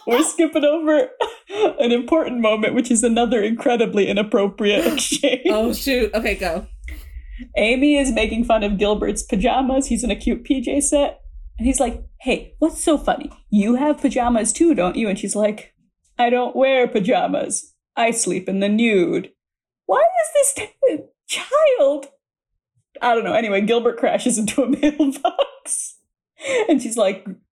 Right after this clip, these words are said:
Speaker 1: "Oh, grow up," or some shit. And I'm like, "You're asking the boy to grow up? Maybe you should grow back down." <laughs>
Speaker 2: Whoa.
Speaker 1: The adultification of Amy in this movie, I don't approve.
Speaker 2: Yeah, I mean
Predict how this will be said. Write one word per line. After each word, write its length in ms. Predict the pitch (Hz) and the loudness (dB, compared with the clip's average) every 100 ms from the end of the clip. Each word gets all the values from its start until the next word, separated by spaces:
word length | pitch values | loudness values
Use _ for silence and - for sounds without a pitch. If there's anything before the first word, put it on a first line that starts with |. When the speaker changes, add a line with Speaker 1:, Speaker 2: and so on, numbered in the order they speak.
| - | 0
Speaker 1:
"Oh, 200 | 220 - 190 | 0 -2 -4
grow 320 | 214 214 202 | 2 2 2
up," 220 | - - - | 0 -2 -4
or 40 | |
some 220 | - 202 | -2 -2
shit. 260 | - 220 - | 0 -4 -4
And 160 | 294 302 | -4 0
I'm 80 | 349 | 2
like, 280 | 339 - 320 | 0 -4 -2
"You're 100 | 339 | 0
asking 280 | 339 - 480 | 0 -2 -2
the 60 | 415 | 0
boy 180 | 359 349 | 0 0
to 80 | |
grow 280 | 302 - 202 | 2 2 4
up? 160 | 554 554 - - 381 | 2 -2 -6 -10 -2
Maybe 200 | 339 403 | 0 4
you 160 | 320 427 | 4 4
should 180 | - 202 | 2 0
grow 280 | 202 226 247 | 2 2 2
back 320 | 196 240 233 | 0 -2 0
down." 580 | 190 170 - - - 285 - | 0 0 0 0 0 0 -2
<laughs> 760 | 480 622 - 622 587 - 605 | -2 -2 -2 -4 -4 -4 0
Speaker 2:
Whoa. 840 | 349 294 226 208 208 202 190 185 269 | 2 2 -2 -4 -4 -4 -4 -4 -2
Speaker 1:
The 240 | 269 - | -2 -2
adultification 1080 | 262 214 262 330 320 311 240 247 285 - 233 | -2 0 0 2 0 0 2 2 2 2 2
of 80 | - | 0
Amy 400 | 214 220 220 214 | 0 0 0 0
in 140 | 202 196 | 0 2
this 220 | 214 226 | 2 2
movie, 340 | 208 196 180 | 2 2 2
I 140 | 185 208 | 0 0
don't 260 | 202 190 | 0 0
approve. 600 | - - - - 381 415 180 | -2 -6 -8 0 0 2 0
Speaker 2:
Yeah, 580 | 214 294 311 294 262 - | 0 0 0 -2 -4 -4
I 180 | 285 311 | -6 -6
mean 480 | 339 330 330 320 | -6 -6 -4 -4